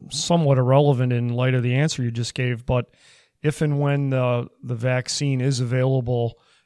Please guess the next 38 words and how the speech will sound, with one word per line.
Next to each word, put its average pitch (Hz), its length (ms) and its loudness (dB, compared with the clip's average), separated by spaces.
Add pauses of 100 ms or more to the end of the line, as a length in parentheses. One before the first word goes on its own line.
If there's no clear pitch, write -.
(120)
and 123 300 -2
let's 127 240 0
say 143 180 0
you're 127 380 0
able 127 260 -2
to - 140 -10
give 123 280 -2
more 135 300 2
than 123 300 -4 (140)
two 139 160 -4
thousand, 123 680 -2
or 131 200 -2
that 123 80 -4
you 131 180 0
have 127 240 -2 (320)
enough 143 240 -2
doses 147 460 0
to - 80 -10
give 123 180 -2
more 135 280 2
than 131 180 -2
two 127 180 -4
thousand 123 480 -4
a 120 60 -4
day, 123 440 -2 (680)
is 131 120 -2
there 135 120 0
a 117 60 -2
plan 139 600 -2
in 143 200 -2
place 139 600 -4 (220)
to 131 160 -6
expand 135 600 -4
your 131 160 -4
capacity 135 680 -2
at 143 100 -6
some 151 180 -8
point? 165 280 -8